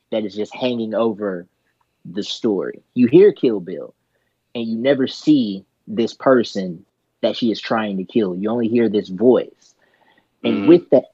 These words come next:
Speaker 1: and with that voice comes so, like, there's so much power behind it, because he has now shot this woman in the head. He has stopped Elle from killing her.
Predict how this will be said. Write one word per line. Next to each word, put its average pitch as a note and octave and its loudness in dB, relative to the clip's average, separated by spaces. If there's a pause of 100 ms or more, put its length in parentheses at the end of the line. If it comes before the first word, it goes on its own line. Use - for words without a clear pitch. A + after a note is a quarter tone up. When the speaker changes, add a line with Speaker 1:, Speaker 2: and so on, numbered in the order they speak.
Speaker 1:
and D#3+ -2
with C4 2
that A#2+ 2
voice A2 -4 (360)
comes G#2+ -12
so, - 0
like, B2 -4
there's C3 -4
so C#3+ -4
much C3+ -12
power C#3 -4
behind G2 -16
it, E2+ -18 (260)
because A2+ -4
he C3 2
has A2 -4
now C3 -4
shot D3 -2
this C#3 -8
woman A2 -8
in G2+ -10
the F#2 -10
head. F2 -6 (360)
He C3+ 6
has A#2+ 2
stopped C#3 0 (100)
Elle C3+ -2 (360)
from G#2+ -18
killing D3 -10
her. - -14